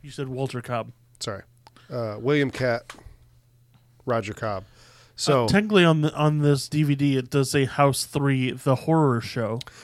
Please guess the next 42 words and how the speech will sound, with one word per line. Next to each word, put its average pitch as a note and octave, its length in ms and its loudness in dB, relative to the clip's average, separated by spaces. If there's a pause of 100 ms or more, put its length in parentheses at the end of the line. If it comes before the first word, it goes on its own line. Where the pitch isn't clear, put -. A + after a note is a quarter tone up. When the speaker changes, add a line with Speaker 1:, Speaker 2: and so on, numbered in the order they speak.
(100)
Speaker 2:
So - 140 -10
that C3 180 2
Speaker 1:
which D#3+ 160 8
Speaker 2:
is D#3+ 100 4
Speaker 1:
is C#3+ 100 -2
not F#3 280 4
a F3+ 60 4
house B2+ 300 0
pun. C#3 380 0 (220)
Speaker 2:
<laughs> C#3 80 -4 (1200)
Speaker 1:
And E3 200 0
that A3 280 2
makes G3 220 2
me G3 40 4
a - 20 6
little F#3+ 120 6
disappointed. F3 600 0
Speaker 2:
Yes. G#2+ 240 -8
Speaker 1:
But E3+ 140 2
The E3 80 -2
Repossession E3+ 680 4
is, E3+ 420 -2 (320)
and D#3 120 0
I - 40 6
appreciate D3+ 400 2
it. B2 120 0
I C#3+ 60 -2
just D3 180 -4
wish D#3 160 0
they D#3 100 2
would D3+ 140 2
have - 60 -4
put E3 160 0
it D3+ 120 -2
on C#3 240 -2
this C3+ 220 -4
cover. C3+ 420 2 (600)
Uh, B2+ 400 2 (400)
there's E3 180 2
also G#3 240 2
no G3 140 4
hand. E3+ 400 0